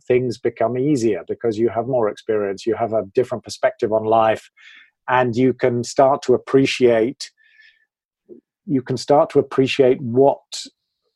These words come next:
what it means and what the Chinese were trying to do and with their ideas. And you can't just dismiss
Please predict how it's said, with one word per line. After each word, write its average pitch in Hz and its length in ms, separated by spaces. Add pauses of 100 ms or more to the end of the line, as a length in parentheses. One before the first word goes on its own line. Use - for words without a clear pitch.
(500)
what 131 320
it - 140
means 110 920
and 123 180
what 160 220
the - 80
Chinese 151 680
were 127 220
trying 151 380
to 156 100
do 143 480 (140)
and 135 260
with 139 140
their 139 280
ideas. 143 600
And 120 160 (280)
you 208 80
can't 277 220
just - 180
dismiss 117 760